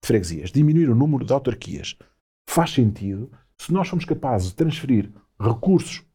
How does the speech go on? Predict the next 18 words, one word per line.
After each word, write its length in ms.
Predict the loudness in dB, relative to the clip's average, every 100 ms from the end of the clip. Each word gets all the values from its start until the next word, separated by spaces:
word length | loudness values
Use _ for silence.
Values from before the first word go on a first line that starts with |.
| -12
pessoas 600 | 0 6 6 4 -2 -10 -4
e 80 |
competências 720 | 0 0 0 0 -2 -4 -6 -8 _ -20 0
para 140 | 4
níveis 320 | 6 6 4 0
intermédios 680 | 0 0 2 2 0 -2
de 120 | -2
decisão 600 | -2 -2 -4 -4 -6 -6 -12 -18 _ -14
que 100 | -2
têm 240 | 2 2
que 100 | 0
ter 120 | 2
escrutínio 560 | 2 2 -4 2 2 2
político, 480 | -2 -6 -6 -10 -6
têm 200 | -2 -2
que 60 |
ser 160 | 0 2
eleitos, 420 | 2 2 -4 -12